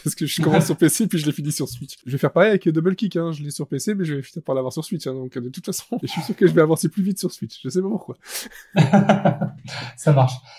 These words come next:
Speaker 2: Mais là, ouais, d'ailleurs, un truc qu'on a, on va le placer quelque part, c'est les, les contrôles, euh, de, de jeu. C'est-à-dire, tu as, euh, tu pourras jouer avec les boutons, tu pourras jouer avec, euh, les gâchettes, avec les sticks.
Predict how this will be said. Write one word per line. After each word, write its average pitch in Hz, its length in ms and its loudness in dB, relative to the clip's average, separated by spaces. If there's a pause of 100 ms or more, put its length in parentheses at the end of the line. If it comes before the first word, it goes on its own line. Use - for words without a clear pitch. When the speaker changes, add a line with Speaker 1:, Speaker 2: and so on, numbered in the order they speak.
(140)
Speaker 2:
Mais 160 100 8
là, 185 220 8
ouais, 143 320 6
d'ailleurs, 165 260 6
un 135 100 2
truc 156 160 -6
qu'on 147 140 -2
a, 139 100 -4
on 135 40 -20
va 139 100 -6
le 127 60 -8
placer 151 400 -4
quelque 147 240 -6
part, 170 260 -8
c'est 147 200 -8
les, 127 440 -8
les 123 160 -14 (540)
contrôles, 165 420 0
euh, 143 300 -4 (180)
de, 139 40 -14
de 147 100 -8
jeu. 202 300 -2
C'est-à-dire, 151 320 -4
tu 156 240 -4
as, 143 420 -2 (220)
euh, 127 300 -2
tu - 140 -14
pourras 143 200 -2
jouer 147 160 -2
avec 143 160 -6
les 196 80 0
boutons, 175 440 -2
tu 165 160 0
pourras 156 240 6
jouer 151 360 4
avec, 180 540 -4 (320)
euh, 135 260 0
les 131 200 0
gâchettes, 165 640 0
avec 151 280 2
les 143 100 0
sticks. - 480 -10